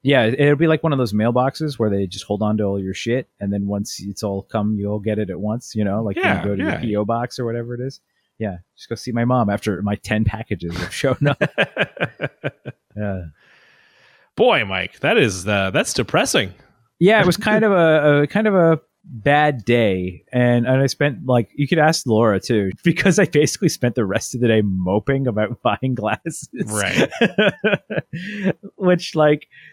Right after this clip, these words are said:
Speaker 1: 'cause again, like, there, here's the thing. When I, the, when I bought my old glasses, the last pairs of glasses, I bought three pairs.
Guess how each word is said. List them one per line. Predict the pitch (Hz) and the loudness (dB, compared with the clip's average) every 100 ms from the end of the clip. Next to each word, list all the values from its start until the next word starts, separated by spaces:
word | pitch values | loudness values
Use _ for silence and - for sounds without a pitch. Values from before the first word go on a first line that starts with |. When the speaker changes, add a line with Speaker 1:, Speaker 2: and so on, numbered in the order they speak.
| _ _ _ _ _ - | _ _ _ _ _ -8
Speaker 1:
'cause | - 226 | -2 0
again, | 254 403 381 139 | 4 4 2 4
like, | 180 175 - 190 | 2 2 -2 2
there, | 233 285 | 4 4
here's | 269 226 | 4 4
the | 185 | 4
thing. | 135 95 | 2 2
When | 127 | 2
I, | 160 156 | 2 2
the, | 151 170 | 4 4
when | 143 170 | 4 2
I | 190 | 4
bought | 202 202 | 4 4
my | 185 | 4
old | 170 165 | 4 4
glasses, | 135 101 95 95 | 4 2 0 -4
the | 117 | 0
last | 131 165 175 | 2 2 2
pairs | - 151 135 | 2 2 2
of | |
glasses, | 127 113 - _ | 2 0 -2 _
I | 202 | -2
bought | 196 123 - - - | 2 0 -2 -20 -10
three | 127 127 147 | -4 0 0
pairs. | 151 113 92 - - | 0 0 -2 -6 -18